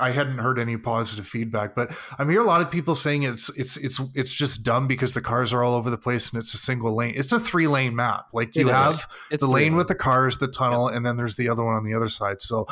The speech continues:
Speaker 1: I've, I've really enjoyed that map. Um, but I, I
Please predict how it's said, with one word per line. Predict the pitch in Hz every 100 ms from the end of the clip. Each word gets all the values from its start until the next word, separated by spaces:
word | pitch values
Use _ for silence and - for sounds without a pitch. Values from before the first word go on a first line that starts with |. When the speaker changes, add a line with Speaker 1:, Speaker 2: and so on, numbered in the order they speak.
| - - -
Speaker 1:
I've, | 156 151 127 -
I've | 147
really | 147 156 143
enjoyed | 127 120 120
that | 117 113
map. | 113 113 110 -
Um, | 131 123 120 120 120 113 _ - - - - _ _
but | 156 147 -
I, | 156 -
I | 143 143